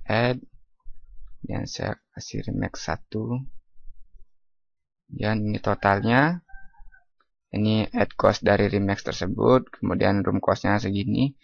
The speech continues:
kemudian diskonnya ini. Nah, ini merupakan to-, total dari seluruh pembayaran atau pertambahan dari add cost serta room cost.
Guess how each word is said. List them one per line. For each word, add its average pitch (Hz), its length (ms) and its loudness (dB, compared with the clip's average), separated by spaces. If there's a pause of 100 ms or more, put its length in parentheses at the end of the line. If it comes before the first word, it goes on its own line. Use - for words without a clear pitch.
(300)
kemudian 107 320 6
diskonnya 104 560 4
ini. 101 320 0 (640)
Nah, 104 140 2
ini - 20 4
merupakan 110 320 2
to-, 101 400 4
total 110 400 6
dari 101 240 4
seluruh 107 540 2 (720)
pembayaran 101 800 6
atau 107 720 4 (1000)
pertambahan 104 560 6
dari - 160 2
add 98 160 2
cost - 640 4
serta 104 460 4
room 98 160 -2
cost. - 320 2